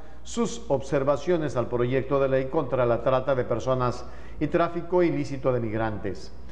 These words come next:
Marjorie Chávez explicó que su propuesta contribuye al desarrollo de una norma coherente, orientada a brindar protección, asistencia, atención y apoyo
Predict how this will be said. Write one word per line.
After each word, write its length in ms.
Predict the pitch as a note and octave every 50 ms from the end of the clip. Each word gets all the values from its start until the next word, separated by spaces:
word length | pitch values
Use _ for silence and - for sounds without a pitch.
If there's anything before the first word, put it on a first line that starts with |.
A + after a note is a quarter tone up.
| - - - - -
Marjorie 400 | - - E3 E3 E3+ E3 D3+ D3
Chávez 320 | - - E3+ D#3+ D3+ B2+ A#2+
explicó 460 | B2+ - C3 C3+ B2+ - E3+ E3 E3
que 280 | D#3 D3+ C3+ C3 B2+
su 160 | A#2+ - C#3+ B2+
propuesta 460 | C3 C3 A#2+ C#3+ D3+ C3 - C#3 -
contribuye 520 | - B2 A2+ A2 A#2 A#2+ C3+ F3 E3+ C#3+
al 100 | C3 A#2
desarrollo 500 | A#2 A#2 - A#2+ A#2+ B2 C3+ C3+ C3 B2+
de 80 | A#2+ B2
una 240 | B2+ C3 C3 B2 A#2
norma 340 | A#2+ B2+ B2 A#2+ A#2+ A#2
coherente, 800 | - A2+ A2+ A2+ A#2 C3+ D#3+ D#3 C#3+ - C#3 B2+ A#2 - - - - - - - -
orientada 580 | - D3+ D3+ D3+ D#3 C#3+ C#3 C3 F3 F3+ F3+ F3+
a 40 | F3
brindar 420 | E3 D#3 D3+ C#3+ E3 E3+ D#3 -
protección, 800 | - C#3+ C#3 - C#3 A#2 - - - D#3 D#3+ D#3+ D#3 D#3 D#3+ D#3
asistencia, 680 | C#3 A#2+ - B2+ A#2 - - - D#3 D#3 D3+ C#3 A#2 C3+
atención 380 | A#2+ - B2 A#2 A2 - C#3 C#3
y 80 | C3+ B2+
apoyo 480 | A#2 - - C#3 C3+ C3 C#3 D3 D3+